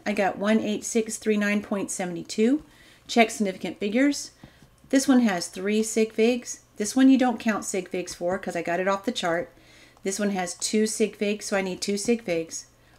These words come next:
One, two. The six causes the eight to round up. So be careful. That's gonna be a one, nine, and then I have to have a zero for all the other things. Zero, zero, zero.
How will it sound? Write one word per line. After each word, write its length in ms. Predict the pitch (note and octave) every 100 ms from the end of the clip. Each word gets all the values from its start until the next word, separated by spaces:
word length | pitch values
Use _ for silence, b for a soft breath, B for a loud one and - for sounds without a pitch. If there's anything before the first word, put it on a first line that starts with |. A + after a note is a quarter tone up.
| _
One, 240 | F3+ G3 A3
two. 420 | G#3 F#3 F3 F3 b b -
The 80 | F3+
six 460 | - A3 - -
causes 420 | - A3+ G#3 A3+ A3
the 120 | A3 G3
eight 160 | A3
to 120 | - A3
round 300 | A3 A3+ G3
up. 260 | E3+ - - b b
So 120 | -
be 120 | G3+
careful. 340 | A#3 C4 B3 F3+
That's 180 | F3+ F#3
gonna 120 | F#3+
be 80 | F3
a 60 |
one, 480 | E3 G3 A3 B3+ B3+ - _ _ -
nine, 720 | - F#3 A3+ A3+ G3 F3 F3 G3
and 220 | - F3
then 140 | F3+
I 40 | F3+
have 140 | F3+
to 80 | F#3+
have 80 | E3+
a 60 |
zero 380 | D#3+ F3+ G#3 G#3+
for 140 | G#3
all 180 | - F3
the 100 | F#3+
other 120 | F#3+
things. 280 | G3 G3 E3
Zero, 300 | E3 F#3 F#3+
zero, 300 | F#3 F3+ F3
zero. 400 | E3+ F3+ D#3 -